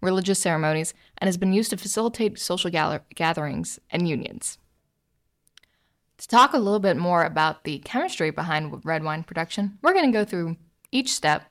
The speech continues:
step by step, and talk about the chemistry behind each step. If I say step one more <laughs> time, I think I might lose it. So let's get on with it. The first step of red wine production is crushing.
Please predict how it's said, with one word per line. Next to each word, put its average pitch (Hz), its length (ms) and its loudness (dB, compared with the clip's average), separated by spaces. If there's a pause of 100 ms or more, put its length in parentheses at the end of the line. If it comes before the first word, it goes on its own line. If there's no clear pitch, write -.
(160)
step - 280 -4
by - 120 0
step, 233 360 4 (840)
and 214 200 2
talk 262 220 2
about 190 380 -2 (440)
the 254 80 -14
chemistry 196 380 0
behind 175 280 -2
each 165 140 -6
step. - 360 0 (800)
If 175 100 -4
I 190 80 0
say 208 220 0
step 214 340 0
one 175 140 -2
more 208 120 0
<laughs> - 0 -
time, 185 380 -2 (280)
I 277 140 2
think 190 200 2
I 165 80 4
might 196 220 2
lose 330 200 4
it. - 240 4 (380)
So - 160 -2
let's 339 160 0
get 175 140 4
on 160 180 6
with - 120 -6
it. 175 140 2 (840)
The 220 100 0
first 440 480 4 (300)
step - 400 2 (1000)
of 165 440 4
red 165 200 4
wine 180 220 4
production - 440 -4
is 190 260 -2
crushing. - 640 -2